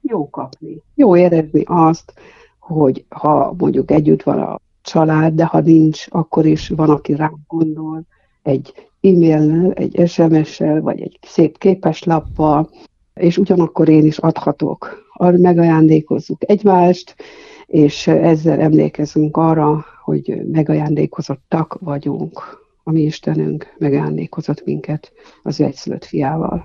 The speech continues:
az Úr Jézus Krisztussal, akit ünneplünk, aki aztán ugye megváltott minket, meg is szabadított a mi nyomorúságainkból, bűneinkből, és ő az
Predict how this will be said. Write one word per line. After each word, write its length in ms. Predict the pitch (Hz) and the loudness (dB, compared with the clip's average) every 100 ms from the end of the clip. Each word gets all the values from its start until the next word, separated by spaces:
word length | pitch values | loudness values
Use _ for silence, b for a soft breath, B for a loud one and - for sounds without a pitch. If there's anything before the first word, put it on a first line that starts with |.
| - | -10
az 120 | - | -6
Úr 140 | 160 170 | 0 2
Jézus 300 | 160 160 - | 2 0 -8
Krisztussal, 680 | 156 - 156 - - 147 151 _ b b b b | -20 -20 -18 -16 -12 -12 -14 _ b b b b
akit 640 | _ - 139 - 151 139 - | _ -10 -10 -10 -8 -8 -8
ünneplünk, 760 | 185 185 170 - 165 160 160 - B B B _ | 2 2 2 0 -2 0 -2 -6 B B B _
aki 240 | 165 - | -10 -6
aztán 320 | 147 - 151 | -6 -6 -16
ugye 240 | 151 147 143 160 _ - - - _ b b - | -16 -16 -20 -20 _ -20 -20 -20 _ b b 0
megváltott 600 | 151 156 147 156 156 - | 0 2 -2 -4 -8 -4
minket, 400 | 151 156 156 - - - | -2 0 -2 -6 -16 -18
meg 120 | 156 147 | -20 -18
is 180 | 147 _ _ _ _ _ | -20 _ _ _ _ _
szabadított 640 | 165 160 160 156 156 - | -4 -4 -4 -8 -12 -2
a 80 | 156 | 0
mi 220 | 160 160 - B B B | 2 2 0 B B B
nyomorúságainkból, 1200 | 180 170 165 156 - 160 156 156 156 156 156 156 | 2 4 4 4 2 0 2 4 4 4 2 -2
bűneinkből, 800 | 175 196 185 175 165 160 156 151 | -4 -4 -2 -4 -4 -10 -10 -10
és 200 | 147 - | -12 -12
ő 60 | 147 | -10
az 240 | 143 147 | -10 -10